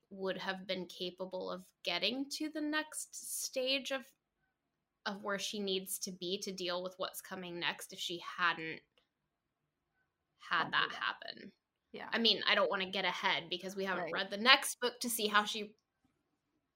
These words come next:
Speaker 1: manages after that.
Speaker 2: Yeah.
Speaker 1: But, um,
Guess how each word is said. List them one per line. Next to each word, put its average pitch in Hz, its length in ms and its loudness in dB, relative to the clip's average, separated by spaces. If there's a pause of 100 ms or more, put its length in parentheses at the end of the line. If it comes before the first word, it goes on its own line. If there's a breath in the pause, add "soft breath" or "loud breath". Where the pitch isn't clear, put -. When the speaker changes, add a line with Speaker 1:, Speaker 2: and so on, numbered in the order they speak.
Speaker 1:
manages 240 560 12
after 208 420 8
that. 147 300 8 (480 loud breath)
Speaker 2:
Yeah. 214 180 12 (280)
Speaker 1:
But, - 100 2
um, 170 460 8